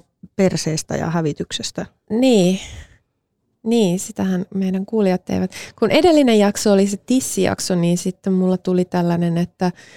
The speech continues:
Speaker 2: kyllä siitä perseestäkin pitäisi puhua, koska me ei olla ihme kyllä tehty siitä vielä yhtäkään jaksoa.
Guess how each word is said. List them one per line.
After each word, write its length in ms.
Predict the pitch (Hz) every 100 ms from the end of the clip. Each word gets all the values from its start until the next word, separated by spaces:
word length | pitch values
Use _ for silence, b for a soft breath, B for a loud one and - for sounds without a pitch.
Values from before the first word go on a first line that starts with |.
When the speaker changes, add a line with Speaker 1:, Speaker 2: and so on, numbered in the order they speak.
| B _
Speaker 2:
kyllä 200 | 277 208
siitä 300 | 185 202 196 -
perseestäkin 760 | 196 160 - - - 180 - 160
pitäisi 380 | 170 - 95 190 -
puhua, 400 | 175 175 - 202 _ _ _ _ _ _ _
koska 460 | - 170 - 175 - _ _ _ _ -
me 100 | 233
ei 200 | 294 214
olla 200 | 202 208 - -
ihme 340 | 262 233 180 -
kyllä 400 | - 185 160 170 - _ _ _ _
tehty 340 | - 196 - 180
siitä 420 | - 196 165 185
vielä 240 | 92 87
yhtäkään 480 | - 196 - - -
jaksoa. 500 | 95 98 - - 233